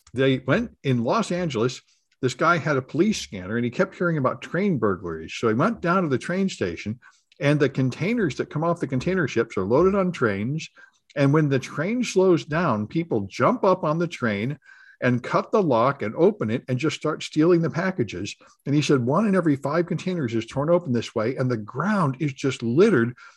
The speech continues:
with thousands of Amazon shipping packages." People learn how to quickly trace through them and find the ones that have valuable objects and just throw the rest on the ground. And he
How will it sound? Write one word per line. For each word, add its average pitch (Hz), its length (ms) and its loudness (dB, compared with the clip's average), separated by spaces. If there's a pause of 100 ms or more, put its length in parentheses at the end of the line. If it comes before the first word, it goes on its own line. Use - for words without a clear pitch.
(120)
with 131 220 -2
thousands 165 480 2
of 117 180 0
Amazon 143 600 0 (220)
shipping 170 420 0
packages." 117 680 -2 (360)
People 170 400 4 (100)
learn 156 160 2
how 151 120 4
to 123 80 4
quickly 147 520 0 (360)
trace 170 280 2
through 165 100 2
them 151 120 0
and 123 120 -4
find 143 180 -2
the 139 60 -2
ones 143 200 -2
that 135 120 -4
have 117 160 -2
valuable 139 380 0
objects 139 360 -2
and 120 80 -4
just 131 180 -4
throw 147 160 2
the 147 100 0
rest 143 280 2
on 143 100 -2
the 123 60 -4
ground. 147 300 -2
And 92 100 -8
he 156 120 -4